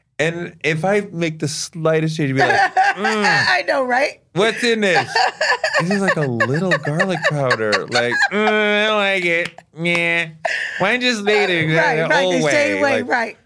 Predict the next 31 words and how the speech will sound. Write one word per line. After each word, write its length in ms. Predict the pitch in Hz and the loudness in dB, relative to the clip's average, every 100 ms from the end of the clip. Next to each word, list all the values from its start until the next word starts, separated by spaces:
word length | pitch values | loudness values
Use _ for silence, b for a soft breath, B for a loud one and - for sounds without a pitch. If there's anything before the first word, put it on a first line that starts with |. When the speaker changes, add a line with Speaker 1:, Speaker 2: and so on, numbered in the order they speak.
| _ - | _ -6
Speaker 1:
"I 120 | 226 | -2
know, 120 | 247 | 0
but 140 | 220 | 0
I 100 | 214 | 0
tried, 540 | 208 - 220 220 220 214 - | -2 -6 -8 -6 -6 -6 -4
you 140 | 208 | -2
know, 300 | 208 208 226 - - | 0 0 -2 -10 -8
th-, 160 | 185 180 - | -6 -6 -6
this 220 | 180 202 | -4 0
time 140 | 214 | 0
we 80 | 196 | -2
used 200 | 196 196 | -4 -8
pork 440 | - 180 196 185 160 | -14 -4 -2 -2 -2
instead 420 | 165 156 175 170 | -4 -4 -2 0
of, 240 | 170 160 160 | 0 -2 -10
like," 320 | 180 151 269 | -6 -2 0
Speaker 2:
Right. 180 | 262 240 | 2 0
Speaker 1:
"Eh, 880 | 190 214 226 220 202 190 202 202 262 | 0 0 0 0 0 -2 0 2 2
eh, 100 | 262 | 2
Speaker 2:
Right, 160 | 233 | 2
Speaker 1:
don't 100 | 233 | 2
Speaker 2:
right. 120 | 269 240 | 2 2
Speaker 1:
taste 100 | 214 | 0
it." 20 | |
Speaker 2:
Don't, 240 | 262 302 269 | 0 0 0
don't 220 | 277 440 | 0 0
keep 180 | 320 - | -4 -4
it 40 | |
the 80 | 277 | -4
same. 460 | - 302 262 247 | 0 0 0 -4
<laughs> 40 | - | -6